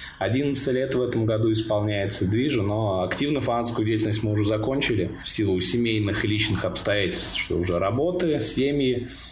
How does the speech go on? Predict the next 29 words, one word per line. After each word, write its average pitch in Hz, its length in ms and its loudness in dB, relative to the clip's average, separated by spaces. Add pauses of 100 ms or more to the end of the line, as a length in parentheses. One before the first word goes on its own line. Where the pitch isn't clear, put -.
(260)
Вот. 95 420 0
От-, 95 160 0
отдали 131 580 0
бра-, 113 380 0
бразды 120 460 0
правления 113 520 0
молодым, 104 500 0
так - 180 -4
сказать, 82 380 -2
а 87 80 2
сами 101 400 -2 (320)
приходим 107 480 0
иногда 92 280 0
так 87 280 -4
поугарать, 92 540 0
но 101 140 -2
уже 92 200 0
не 90 120 0
такими 95 320 -2
большими 85 340 0
составами, 85 520 0
как 87 240 -4
раньше. - 400 -2 (240)
А 135 480 2
с - 240 4
фан-печатью 160 800 0
как 120 240 0
у 113 60 2
меня? 92 400 -2